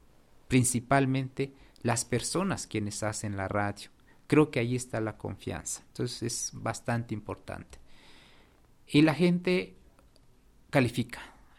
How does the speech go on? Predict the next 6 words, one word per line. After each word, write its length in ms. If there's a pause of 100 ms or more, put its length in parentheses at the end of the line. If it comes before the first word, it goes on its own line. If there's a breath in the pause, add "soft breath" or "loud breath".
(120)
la 160
gente 480
evalúa, 560 (460 soft breath)
la 160
gente 420
te, 640